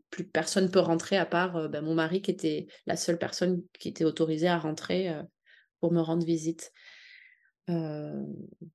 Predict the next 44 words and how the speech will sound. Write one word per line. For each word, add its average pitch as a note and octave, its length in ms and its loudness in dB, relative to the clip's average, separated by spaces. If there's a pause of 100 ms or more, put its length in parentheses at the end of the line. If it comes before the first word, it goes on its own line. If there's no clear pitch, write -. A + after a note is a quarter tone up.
voilà, D#3+ 280 4
j'essaie F3+ 280 4
de, F#3+ 200 4
de, E3+ 400 6 (360)
de F3+ 120 6
poser G3 280 10
un A3+ 100 10
peu A#3 140 6
le A3+ 140 10
cadre A3+ 520 8 (260)
<laughs> - 800 4
pour, - 240 2
pour G3 220 -4
que, - 80 -4
pour F#3+ 300 -4
prendre G3 200 -2
conscience. G3+ 360 2
Et F#3+ 100 8
ensuite, F#3 500 0 (240)
il - 100 -2
y F#3+ 60 8
a F#3 40 10
eu G#3 100 12
le G#3 100 12
retrait F#3+ 360 6
du G3 120 0
matériel. F3 560 4 (440)
Et F3 100 6
là, F3+ 120 6
par F#3 180 0
contre, G#3 220 2
on F#3 60 0
n'est E3 200 -2 (100)
pas G#3+ 140 4
sous G#3 240 0
anesthésie E3 580 2
générale. D#3 640 0
On F3+ 120 4
est, D3+ 220 0 (540)
on D#3+ 240 0
a D3+ 300 -2
à E3+ 100 2
la F3 100 4
limite F#3 460 4